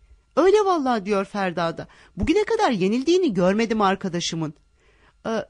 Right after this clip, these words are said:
özür dilerim." diye şaşkınlıkla geveliyor Murat. "Sanmıştım ki." Fırlayı veriyorum yerimden. Sözlerinin sonunu bekleyecek değilim.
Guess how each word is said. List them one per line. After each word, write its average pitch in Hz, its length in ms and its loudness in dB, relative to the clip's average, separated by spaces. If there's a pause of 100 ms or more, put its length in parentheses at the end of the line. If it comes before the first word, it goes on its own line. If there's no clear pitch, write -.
(120)
özür 254 360 -2
dilerim." 403 380 0
diye 226 180 2
şaşkınlıkla 254 640 -2
geveliyor 208 540 -2
Murat. 156 360 -6 (240)
"Sanmıştım 226 800 -2
ki." 277 280 -2 (680)
Fırlayı 156 420 -4
veriyorum 139 420 -2
yerimden. 135 560 -4 (260)
Sözlerinin 202 460 0
sonunu 190 420 -4
bekleyecek 185 600 -2
değilim. 226 360 0